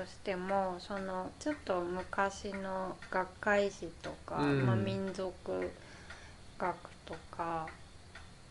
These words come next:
Speaker 1: 私はあれかな、あの、なんて言うんだろう。あの、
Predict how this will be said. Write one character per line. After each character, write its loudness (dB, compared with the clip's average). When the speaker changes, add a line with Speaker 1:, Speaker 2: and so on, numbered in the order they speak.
Speaker 1:
私 -2
は 0
あ 0
れ -2
か -6
な、 -4
あ -2
の、 -4
な -2
ん -4
て -4
言 -4
う -4
ん -6
だ -6
ろ -6
う。 -
あ -2
の、 -4